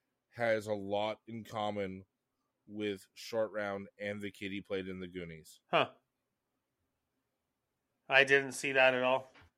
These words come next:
Speaker 1: Just, like, well, the reason why it's the amalgamation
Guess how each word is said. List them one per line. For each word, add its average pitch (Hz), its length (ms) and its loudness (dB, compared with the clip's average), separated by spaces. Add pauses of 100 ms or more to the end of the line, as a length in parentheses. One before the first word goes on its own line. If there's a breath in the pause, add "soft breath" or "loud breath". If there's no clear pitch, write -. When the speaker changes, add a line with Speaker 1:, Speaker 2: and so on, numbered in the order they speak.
(460)
Speaker 1:
Just, 139 240 -2
like, 139 220 4 (1600 soft breath)
well, 143 160 4
the 151 180 2
reason 170 360 4
why 143 220 6
it's 131 320 0
the 123 600 -4
amalgamation 127 920 0